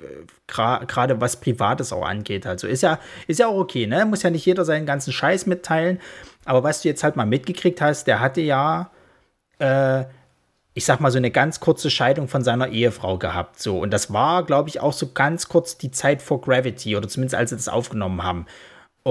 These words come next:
Und, ähm, der hat sich dann, also die haben sich nicht scheiden lassen, die haben sich dann irgendwie wieder vertragen, was weiß der Geier.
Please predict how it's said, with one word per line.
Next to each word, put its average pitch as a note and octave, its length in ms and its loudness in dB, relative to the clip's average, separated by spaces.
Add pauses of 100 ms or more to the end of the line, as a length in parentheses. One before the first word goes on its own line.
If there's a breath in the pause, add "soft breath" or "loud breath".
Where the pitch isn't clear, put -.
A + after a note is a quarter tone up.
Und, A#2 360 -2
ähm, G#2 300 2
der G2 140 2
hat B2+ 140 2
sich A#2+ 100 -6
dann, A2+ 320 2
also G2+ 180 -4
die G2+ 200 -2
haben C3+ 120 2
sich D#3 180 -4
nicht D#3+ 120 -2
scheiden D3+ 300 2
lassen, D3 180 -2
die - 20 2
haben A2 100 0
sich A2+ 60 -2
dann A#2 100 0
irgendwie A2 260 0
wieder A#2 140 0
vertragen, B2+ 520 -2
was B2 140 -2
weiß A#2 180 0
der - 100 -6
Geier. D#3 380 2